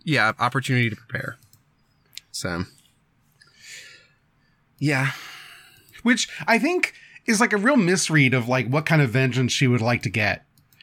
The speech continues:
Speaker 2: 'Cause I don't think, I don't think anywhere in her machinations is, "I'm going to use my army to smash my brother's lands and armies." She really just wants to kill Hagen.
Speaker 1: Yeah.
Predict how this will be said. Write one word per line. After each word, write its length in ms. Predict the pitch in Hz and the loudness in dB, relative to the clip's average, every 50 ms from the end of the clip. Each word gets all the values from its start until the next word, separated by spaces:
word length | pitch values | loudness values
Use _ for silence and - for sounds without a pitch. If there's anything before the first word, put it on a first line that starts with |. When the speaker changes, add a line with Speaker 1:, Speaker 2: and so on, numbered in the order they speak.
| _ - | _ -4
Speaker 2:
'Cause 120 | 170 165 | -2 0
I 40 | 214 | 0
don't 120 | 247 277 247 | 0 0 0
think, 200 | 277 247 233 - | 0 0 2 2
I 60 | 208 | 2
don't 100 | 262 285 | 2 2
think 180 | 269 240 180 170 | 2 0 0 2
anywhere 280 | 190 214 214 208 202 | 0 0 0 0 0
in 60 | 175 160 | 2 2
her 60 | 160 | 2
machinations 640 | 160 156 165 - 160 143 156 170 160 - 175 151 131 | 2 2 0 2 2 2 2 2 2 2 0 2 2
is, 140 | 143 127 | 2 2
"I'm 120 | 139 135 123 | 0 0 0
going 220 | 123 143 151 147 - | 0 0 0 0 0
to 100 | - 127 | 0 2
use 280 | 123 139 147 151 139 | 2 4 4 4 4
my 160 | 143 135 131 - | 2 0 0 0
army 300 | - 143 147 147 151 139 | 0 0 2 4 2 2
to 120 | 120 127 117 | 2 0 -2
smash 580 | - - - 143 143 131 139 143 135 - - | -2 -2 0 2 2 4 4 4 2 2 0
my 140 | 151 139 135 | 0 0 0
brother's 400 | 110 123 131 131 127 131 117 104 | 0 0 0 0 0 -2 -2 -2
lands 480 | 113 117 127 135 131 127 123 120 110 113 | -2 -2 0 0 2 0 0 -2 -2 -4
and 200 | 110 110 110 113 | -4 -6 -4 -4
armies." 600 | 98 127 139 135 110 95 87 - - - - - - - - - - - _ _ _ _ - | -2 0 0 0 0 -2 -6 -8 -10 -10 -10 -10 -14 -20 -20 -20 -20 -20 _ _ _ _ -8
She 140 | - - 240 | -2 0 0
really 260 | 220 285 349 339 277 | 2 4 4 4 4
just 140 | 202 151 151 | 2 2 0
wants 180 | 175 165 143 - | 0 0 0 -2
to 80 | 151 | -4
kill 180 | - - 143 - | -2 -2 -2 0
Hagen. 440 | - 135 131 107 87 - - 131 - _ _ - - - - - - | 0 0 0 -2 -4 -8 -14 -16 -16 _ _ -18 -18 -18 -14 -8 -4
Speaker 1:
Yeah. 340 | 175 190 180 139 104 95 | -2 0 0 0 0 -2